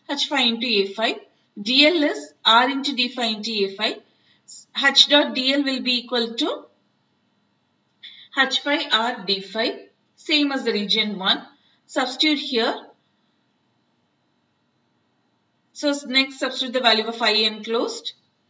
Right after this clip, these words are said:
Again the, in the integral phi alone is the component. So upper limit minus lower limit two pi minus zero, it is two pi. H phi R into two pi is equal to I into C square minus R square by C square minus B square. Now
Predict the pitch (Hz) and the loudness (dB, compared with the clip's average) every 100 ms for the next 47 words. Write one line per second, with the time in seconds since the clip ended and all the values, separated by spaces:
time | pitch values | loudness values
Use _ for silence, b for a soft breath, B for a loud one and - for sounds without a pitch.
0 | _ _ _ _ - 247 285 294 285 240 | _ _ _ _ 0 2 4 4 2 0
1 | 247 247 247 269 247 339 403 262 262 247 | 0 0 0 -4 -2 -4 0 0 2 2
2 | 240 262 285 285 254 254 233 233 262 311 | 2 2 0 0 -2 -2 -4 -4 -4 -6
3 | - 285 233 233 254 254 277 240 220 226 | -4 -4 -4 -4 -6 -6 -10 -6 -4 -4
4 | 254 240 233 233 233 226 262 285 254 247 | -8 -8 -6 -6 -8 -8 -10 -10 -12 -6
5 | 247 240 220 220 220 220 247 359 466 311 | -6 -4 -6 -6 -10 -10 -8 -8 -6 -8
6 | - - - b b _ - 226 - 175 | -8 -14 -16 b b _ -4 -2 -6 -10
7 | B B - 247 - - 269 277 226 226 | B B -4 2 2 4 2 2 2 4
8 | 247 247 233 254 381 - - _ - 277 | 4 2 -2 -2 -4 -6 -16 _ -6 -6
9 | 269 269 269 440 - - 233 240 233 233 | -4 -2 0 -2 -6 -10 -6 -6 -2 0
10 | 240 233 226 226 262 240 233 247 226 208 | 4 4 2 -6 -8 -8 -6 -6 -4 -4
11 | 220 226 202 - 220 196 262 403 262 233 | -4 -4 -4 -4 -8 -4 -4 -4 -8 -8
12 | - 226 202 190 208 185 196 - 185 b | -8 -8 -6 -8 -8 -10 -12 -12 -16 b
13 | b b b 240 247 294 453 | b b b 2 4 2 -2